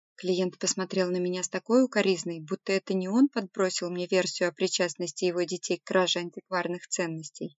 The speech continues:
а я придумала ее сама, причем с бухты-барахты. "Я же не предлагаю вам лично покопаться в записной книжке вашего сына. Это действительно идет вразрез с правилами этикета. А для частного детектива, согласитесь, это самое обычное мероприятие".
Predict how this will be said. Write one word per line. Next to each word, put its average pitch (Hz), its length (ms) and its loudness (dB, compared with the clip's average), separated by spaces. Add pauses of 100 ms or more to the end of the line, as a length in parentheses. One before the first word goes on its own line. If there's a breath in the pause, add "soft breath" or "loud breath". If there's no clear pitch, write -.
(100)
а 180 100 2
я 190 160 2
придумала 233 480 8
ее 226 280 8
сама, 180 440 4 (140)
причем 202 320 2
с - 80 -2
бухты-барахты. 202 880 2 (480)
"Я 190 180 -2
же 185 120 4
не 185 120 4
предлагаю 190 600 4
вам 220 200 6
лично 208 400 2
покопаться 180 560 -2
в 160 40 -8
записной 175 440 -4
книжке 185 440 -2
вашего 185 340 0
сына. 175 440 -4 (320)
Это 196 220 2
действительно 196 580 0
идет 180 420 0
вразрез 214 600 2 (100)
с - 140 -4
правилами 196 640 0
этикета. 170 580 -6 (320)
А 180 140 4
для 185 160 6
частного 185 420 2
детектива, 202 720 2
согласитесь, 180 880 2 (240)
это 170 240 0
самое 240 460 6
обычное 190 460 0
мероприятие". 208 840 -2